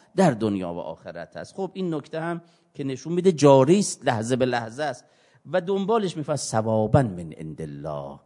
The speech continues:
این ثواب یعنی اون چیزی که رجع، که می‌گیم بیت الله چی هست؟ مثوبة من، مثوبة من الله، که ب-، ب-، بیت الله محل رجوع مردم است، درسته؟ خانهٔ خدا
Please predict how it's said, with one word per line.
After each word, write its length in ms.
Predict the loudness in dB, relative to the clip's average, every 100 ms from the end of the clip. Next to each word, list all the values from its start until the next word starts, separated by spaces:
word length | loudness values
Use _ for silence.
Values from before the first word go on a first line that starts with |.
| _ _ _ _ -6
این 180 | -2
ثواب 1000 | -2 -4 -2 2 6 8 8 8 4 -2 -20 _ -6
یعنی 200 | -4 -2
اون 200 | -4 -6
چیزی 400 | -6 -8 -4 -6
که 180 | -4 -2
رجع، 640 | 4 4 4 -2 -2 -2 -4 -8 _ _ -6
که 100 | -2
می‌گیم 260 | 0 0
بیت 300 | 2 0 0
الله 260 | 0 2 2
چی 160 | 0
هست؟ 240 | -4 -4 -4
مثوبة 680 | -4 -4 -4 -4 -4 -4 -6
من، 220 | -6 -6
مثوبة 500 | -8 -8 -6 -6 -6
من 180 | -6 -6
الله، 340 | -6 -4 -6 -6 _ -10
که 100 | -10
ب-، 160 | -8
ب-، 300 | -10 -10 -8
بیت 260 | -6 -6 -6
الله 340 | -2 0 0 -2 -6
محل 460 | -8 -4 -6 -4 -4
رجوع 460 | -6 -4 -4 -2
مردم 460 | 0 -2 -2 -4 -4
است، 240 | -6 -8
درسته؟ 580 | -2 -2 -2 -2 -2 -4 -10 _ _ -12 -2
خانهٔ 340 | 0 2 -2
خدا 520 | -2 -2 2 2 0